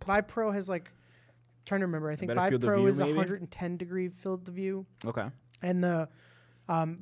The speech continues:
Speaker 1: Vive, uh, the, the, the Steam,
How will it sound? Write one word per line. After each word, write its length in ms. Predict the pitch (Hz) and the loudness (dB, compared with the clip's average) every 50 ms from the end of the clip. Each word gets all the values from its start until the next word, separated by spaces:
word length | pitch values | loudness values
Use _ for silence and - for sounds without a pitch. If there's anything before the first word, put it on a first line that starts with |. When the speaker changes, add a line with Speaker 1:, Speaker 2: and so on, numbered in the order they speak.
| 196 | -12
Speaker 1:
Vive, 600 | 175 156 151 180 170 175 175 175 175 175 170 170 - - - | -8 -2 2 4 4 6 6 4 4 2 0 -2 -6 -6 -4
uh, 160 | 170 160 160 | -4 -2 -2
the, 160 | 151 165 165 - _ _ _ | -2 -4 -6 -8 _ _ _
the, 280 | 165 165 165 156 151 151 - _ _ _ _ _ - - - - _ _ _ _ _ _ | -6 -4 -2 -2 -4 -6 -10 _ _ _ _ _ -20 -20 -20 -20 _ _ _ _ _ _
the 100 | - 170 | -6 -6
Steam, 640 | 160 - - - - 196 196 196 185 185 180 180 180 | -4 -4 -4 -2 0 2 2 4 2 2 0 -2 -4